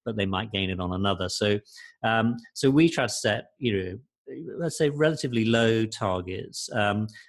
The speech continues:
and that's partly because until literally a month or a couple of months ago, we never had any sales or marketing staff. It was really a few of us writing articles, uh,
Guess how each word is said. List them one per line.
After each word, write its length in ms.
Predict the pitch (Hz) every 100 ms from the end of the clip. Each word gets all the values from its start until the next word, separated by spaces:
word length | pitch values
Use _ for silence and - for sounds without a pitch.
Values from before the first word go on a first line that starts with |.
| -
and 80 |
that's 160 | 156 156
partly 220 | 151 135
because 240 | 117 123 110
until 920 | 110 - - 156 143 131 123 117 -
literally 360 | 110 - 104
a 60 | 90
month 320 | 95 98 113 -
or 60 |
a 40 | 92
couple 200 | 104 -
of 20 | 98
months 240 | 107 -
ago, 200 | 90 87 92
we 120 | 107
never 200 | 104 95
had 160 | 101
any 280 | 98 95 95
sales 320 | - 101 90
or 40 | 92
marketing 400 | 92 92 - 87
staff. 440 | - 90 95 101 _ _ _ _
It 160 | 110 110
was 160 | 98
really 560 | 98 95 92 90 87 87 - - -
a 60 |
few 220 | - - 101
of 100 | 90
us 160 | -
writing 340 | 95 90 - 90
articles, 920 | 90 - - 92 90 87 87 - -
uh, 80 | -